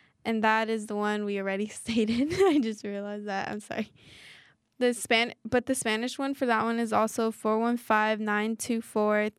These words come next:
three four five six. And what they provide is emergency,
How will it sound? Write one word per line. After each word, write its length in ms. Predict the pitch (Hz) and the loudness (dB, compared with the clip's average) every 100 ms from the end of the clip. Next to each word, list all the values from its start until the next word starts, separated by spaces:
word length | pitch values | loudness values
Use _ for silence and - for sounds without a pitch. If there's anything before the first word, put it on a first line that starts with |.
| _ | _
three 360 | 220 226 226 233 | -2 0 0 -2
four 540 | 233 - 214 214 214 - - | -4 0 2 2 -2 -6 -2
five 280 | 220 214 214 | 0 0 -2
six. 680 | - 214 208 - - - - - - - - _ - | -2 0 0 -4 -10 -10 -12 -20 -20 -20 -20 _ -2
And 340 | 233 226 220 - _ | 0 2 -2 -6 _
what 240 | 233 226 - | -2 0 2
they 440 | 233 233 233 214 _ _ - - | 2 2 0 -6 _ _ -16 -2
provide 540 | 247 220 214 214 220 | 0 2 2 2 0
is 200 | 220 214 | -2 -2
emergency, 840 | 220 220 220 233 240 - 247 240 | -2 0 -2 -2 -2 -2 -4 -4